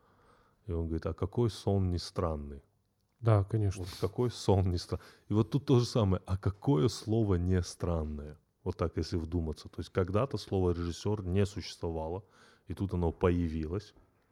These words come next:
Speaker 2: И все
Speaker 1: Просто
Speaker 2: такие,
Speaker 1: набор букв.
Speaker 2: и все таки
Speaker 1: Просто
Speaker 2: зас-, засоряют наш язык.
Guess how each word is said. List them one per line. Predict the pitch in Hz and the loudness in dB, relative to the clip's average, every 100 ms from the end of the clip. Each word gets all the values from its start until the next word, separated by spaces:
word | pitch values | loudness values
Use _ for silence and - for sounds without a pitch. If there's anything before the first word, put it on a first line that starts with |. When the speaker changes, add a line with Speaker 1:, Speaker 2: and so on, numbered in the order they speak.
| _ _ _ _ _ _ _ _ _ _ _ _ - | _ _ _ _ _ _ _ _ _ _ _ _ 0
Speaker 2:
И | 107 | 4
все | 98 | 4
Speaker 1:
Просто | 113 101 | 4 6
Speaker 2:
такие, | 98 | 8
Speaker 1:
набор | 92 107 131 107 | 8 8 8 6
букв. | 98 92 - - - | 2 2 0 -14 -8
Speaker 2:
и | |
все | 113 113 | -4 -4
таки | - 101 | -4 -2
Speaker 1:
Просто | 98 95 - | 0 0 0
Speaker 2:
зас-, | 107 | 0
засоряют | 107 - 110 107 139 139 - | 0 0 0 4 4 2 2
наш | 101 107 104 101 | 0 2 0 -2
язык. | 95 87 92 - | -2 -2 -4 -6